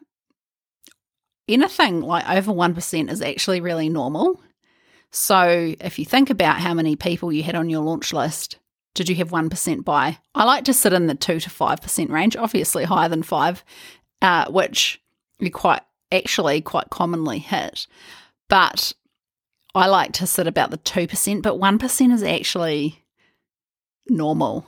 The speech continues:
in this industry. So do you know this kind of data? If you don't, then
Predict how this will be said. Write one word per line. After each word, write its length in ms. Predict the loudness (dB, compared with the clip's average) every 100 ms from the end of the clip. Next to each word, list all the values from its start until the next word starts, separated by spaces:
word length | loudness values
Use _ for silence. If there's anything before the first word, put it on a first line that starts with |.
| -6
in 140 | -4 -2
this 180 | -2
industry. 500 | -4 -4 -4 -4 -4
So 640 | -4 -2 4 4 4 2 -2 -8 _ _ _ _ _ _ _ _
do 100 | 2
you 100 | 6
know 220 | 6 6
this 160 | 2 0
kind 180 | 2 4
of 100 | 4
data? 520 | 2 2 -2 -6 -8 _ _ _ _ _ _ _ _ _
If 220 | -2 2
you 160 | 2 2
don't, 540 | 2 2 2 -2 -4 -2
then 520 | 2 2 2 -2